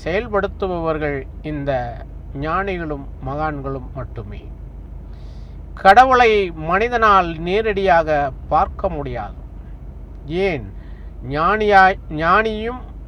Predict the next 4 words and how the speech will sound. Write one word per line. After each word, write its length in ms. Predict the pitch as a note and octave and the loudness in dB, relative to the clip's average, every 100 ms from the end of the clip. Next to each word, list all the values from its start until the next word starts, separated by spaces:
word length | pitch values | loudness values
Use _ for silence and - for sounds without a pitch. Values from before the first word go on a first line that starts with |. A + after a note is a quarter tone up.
| D3+ | -6
மகானையும் 760 | D3+ F#3 A#3+ A#3 G#3 G3+ G3 E3 | -2 2 2 2 0 0 -4 -8
கூட 480 | - G#3+ G3 E3 - - - - - - - - | -2 0 0 -2 -6 -14 -14 -14 -14 -14 -14 -14
சராசரி 680 | - - F#3 A#3+ C4 B3+ G3 | -8 4 6 8 6 2 0
மனிதர்கள் 720 | F3+ E3+ A3 G#3 F#3 E3 C#3 | 0 -2 -2 -4 -4 -4 -6